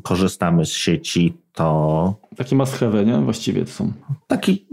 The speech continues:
Speaker 1: taki właśnie, tak.
Speaker 2: Jest szwajcarski scyzoryk sieciowy, tak bym to określił. Jakby one były w jednej aplikacji, po prostu to, to, to, tak, tak by to wyglądało, nie?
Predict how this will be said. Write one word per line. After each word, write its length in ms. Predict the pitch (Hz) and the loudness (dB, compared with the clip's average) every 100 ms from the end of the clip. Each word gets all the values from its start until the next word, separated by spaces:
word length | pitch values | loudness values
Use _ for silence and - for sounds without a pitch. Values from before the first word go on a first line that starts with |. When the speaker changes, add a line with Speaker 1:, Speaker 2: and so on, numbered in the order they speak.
| 247 | -8
Speaker 1:
taki 260 | - - | -6 -2
właśnie, 520 | 190 170 113 - 85 | 0 0 0 -2 -2
tak. 260 | - 98 92 - _ _ - | 0 0 0 -4 _ _ 0
Speaker 2:
Jest 380 | 139 143 - - | 2 2 -2 -2
szwajcarski 440 | 165 160 147 165 | 0 2 2 0
scyzoryk 380 | - 135 139 127 | 0 2 2 2
sieciowy, 480 | 127 113 107 107 104 | 0 0 2 2 2
tak 160 | 107 | 2
bym 140 | 98 101 | 2 2
to 120 | 107 | 2
określił. 500 | 113 120 113 - 107 - - | 2 2 2 2 0 -2 -10
Jakby 280 | 131 139 151 | -2 2 2
one 140 | 160 | 2
były 160 | 156 147 | 2 4
w 40 | |
jednej 220 | 202 175 | 4 2
aplikacji, 420 | 143 139 131 131 147 | 2 2 0 2 2
po 40 | |
prostu 220 | 170 226 | 2 2
to, 160 | 226 - | 0 -2
to, 160 | - | -2
to, 120 | 220 196 | 0 2
tak, 220 | 175 - | 0 -2
tak 180 | 175 151 | 0 0
by 80 | |
to 100 | 156 | 0
wyglądało, 520 | 147 147 151 110 82 90 | 0 2 2 2 2 0
nie? 220 | 135 | 0